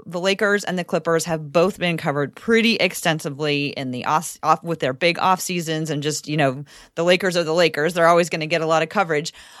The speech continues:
I wanted to start by talking to you about how the dynamic duos are doing. So obviously I'm talking about LeBron and A D, and then Paul George and Kawhi. Can you talk about how they are doing compared to, like,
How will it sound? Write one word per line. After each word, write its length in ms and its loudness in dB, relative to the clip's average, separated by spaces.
I 60 4
wanted 300 0
to 120 -2
start 400 0
by 100 4
talking 380 -2
to 100 -10
you 360 -4
about 440 2
how 560 0
the 500 -4
dynamic 520 0
duos 640 0
are 160 2
doing. 480 -4
So 140 2
obviously 440 2
I'm 80 0
talking 380 -4
about 260 2
LeBron 360 0
and 120 0
A 200 -2
D, 480 -2
and 240 2
then 240 0
Paul 240 2
George 400 -2
and 180 -8
Kawhi. 480 0
Can 120 0
you 120 -2
talk 260 -4
about 480 2
how 580 0
they 540 0
are 220 0
doing 340 -4
compared 420 -2
to, 200 -2
like, 300 0